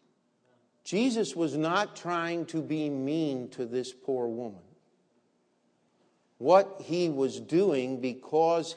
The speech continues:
he knew the faith that dwelled in her heart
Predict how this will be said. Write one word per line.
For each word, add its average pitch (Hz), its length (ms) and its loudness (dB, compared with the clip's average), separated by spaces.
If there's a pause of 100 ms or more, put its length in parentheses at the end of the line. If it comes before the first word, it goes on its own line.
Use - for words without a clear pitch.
he 156 260 -2
knew 143 460 -2
the 127 160 0
faith 165 460 -4
that 123 220 -6
dwelled 143 360 0
in 131 240 -6
her 135 160 -6
heart 123 640 -4